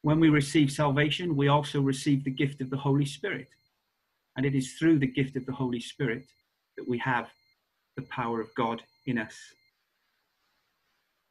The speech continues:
Point number six, to have great endurance and patience. So what does the Bible have to say to us about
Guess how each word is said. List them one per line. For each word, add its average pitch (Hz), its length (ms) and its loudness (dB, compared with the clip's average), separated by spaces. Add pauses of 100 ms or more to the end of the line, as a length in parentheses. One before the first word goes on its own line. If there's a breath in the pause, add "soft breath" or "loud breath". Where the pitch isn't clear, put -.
(1700)
Point 190 160 -4
number 160 200 2
six, - 720 -4 (380)
to - 60 -8
have 147 280 0
great 156 480 -2
endurance 143 840 4
and 127 180 2
patience. - 800 -4 (2750)
So 175 100 -2
what 202 120 2
does 185 100 0
the 156 80 0
Bible 143 560 4
have 139 200 -2
to - 60 -18
say 131 260 0
to 123 180 -6
us - 180 -12
about 123 400 -6